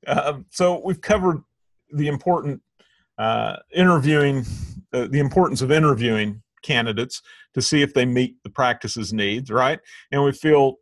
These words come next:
that we need to have the right relationship, so we feel like we can pick up that phone and, and call and, and have confidence. And we also talked about the budget, that we are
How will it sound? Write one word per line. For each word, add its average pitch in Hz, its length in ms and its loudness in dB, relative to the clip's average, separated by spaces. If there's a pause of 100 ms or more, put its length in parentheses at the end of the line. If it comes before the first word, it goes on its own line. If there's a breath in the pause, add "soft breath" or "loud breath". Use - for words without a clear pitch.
(140)
that 143 100 -2
we 143 180 2
need 143 220 0
to 139 80 2
have 131 360 2
the 120 100 2
right 139 280 2
relationship, 139 840 2
so 135 120 0
we 123 100 2
feel 143 160 2
like 135 140 4
we 135 60 -4
can 120 60 -10
pick 151 160 0
up 143 120 0
that 135 220 2
phone 143 260 2
and, 135 200 -6
and 127 180 -4
call 127 440 4
and, 113 100 -2
and 120 240 -4
have 123 280 -2
confidence. 127 580 -4 (380 loud breath)
And 143 280 0
we 135 200 -2 (140)
also 143 320 2
talked 147 360 2
about 131 300 2
the 135 60 -6
budget, 131 420 2 (120)
that 117 200 -4
we 131 160 0
are 120 280 0